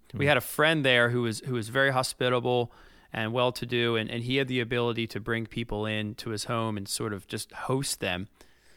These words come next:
Speaker 1: Um, <clears throat> excuse me. And so we did this for, for ten days, and then I ended up going back again a year or two later with Jake, um, who's the vocalist for my band. So anyway, while I was there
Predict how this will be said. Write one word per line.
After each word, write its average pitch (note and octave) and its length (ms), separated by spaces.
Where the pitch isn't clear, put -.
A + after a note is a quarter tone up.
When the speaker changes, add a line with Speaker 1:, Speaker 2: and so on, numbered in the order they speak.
Speaker 1:
Um, G#2 360
<clears throat> C3+ 220
excuse C#3+ 240
me. G#2+ 220
And C3 360
so D#3+ 140
we D#3 120
did F3+ 180
this D#3+ 220
for, B2+ 340
for B2 200
ten B2+ 240
days, A#2+ 320
and A2 60
then G#2+ 100
I G#2 140
ended B2+ 180
up G#2+ 120
going G#2 260
back G#2 360
again F#2 400
a G#2+ 40
year A2 180
or G#2+ 40
two A2 200
later G#2+ 240
with A2+ 260
Jake, - 440
um, F#2+ 460
who's B2+ 180
the A#2+ 60
vocalist A2+ 340
for A2 100
my F#2+ 120
band. G2+ 360
So B2+ 160
anyway, D#3 320
while D#3 300
I - 20
was B2 220
there A#2 460